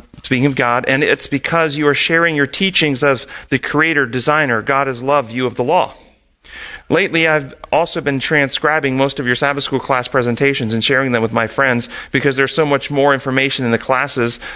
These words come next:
than are in the notes you so kindly provide. My mind doesn't absorb things well, so I need to, in, uh, need the entire transcription to refer back to when I want to review some of the issues that come up in my discussions with others,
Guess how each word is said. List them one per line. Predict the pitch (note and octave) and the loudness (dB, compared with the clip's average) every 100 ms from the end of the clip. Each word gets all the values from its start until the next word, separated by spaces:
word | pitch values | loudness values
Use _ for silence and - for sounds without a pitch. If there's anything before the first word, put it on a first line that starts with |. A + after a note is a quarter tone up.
| - | -4
than | C3 B2+ | 0 2
are | |
in | B2+ A#2+ | 4 4
the | |
notes | A#2+ C3+ C3 - | 2 2 0 -4
you | A#2+ | -4
so | A#2+ | -4
kindly | A#2+ B2 A2+ | 0 0 -2
provide. | A2 A2+ B2+ G#2 - - - - - | -2 0 0 0 -4 -14 -20 -20 -8
My | - C3+ | -2 2
mind | D3 D3+ D3+ | 2 2 0
doesn't | C#3+ C#3 | -2 -4
absorb | B2+ B2+ D3 - | -4 0 0 0
things | C3+ B2 - | -4 -4 -4
well, | A#2 B2 C3+ | 0 2 0
so | C#3+ C3 | 0 0
I | A2+ - - | 0 -6 -2
need | C3+ C#3 | 0 2
to, | D3 C3 | 0 0
in, | - B2 - _ | 0 -2 -4 _
uh, | - - - - - _ | -6 -6 -6 -12 -20 _
need | A#2+ C#3+ | 0 2
the | C3+ | 2
entire | C3 B2 C3 | 0 2 0
transcription | A#2+ C#3 A#2+ - D#3 - A#2+ A#2+ - | 0 0 -2 -2 -2 0 0 -2 -6
to | C3+ | 0
refer | B2 - | 0 0
back | A#2+ C3 C#3 | 0 0 -2
to | - | -2
when | A#2+ A#2+ | 0 0
I | |
want | A#2 A#2+ | 2 0
to | - | 0
review | A#2 A#2+ B2 | -2 2 2
some | B2+ | 2
of | A2+ | 2
the | A2 C3+ | 2 0
issues | C3 B2+ G#2 | -2 -4 -2
that | G#2+ - | -4 -2
come | A#2 | 0
up | B2 - | 0 0
in | A2 G2 | -2 0
my | G#2+ | -2
discussions | G2+ G#2 C3+ B2+ A2+ | -2 -4 -4 -4 -4
with | G#2 A#2 | -2 0
others, | A2+ G2 F#2 | 0 0 -2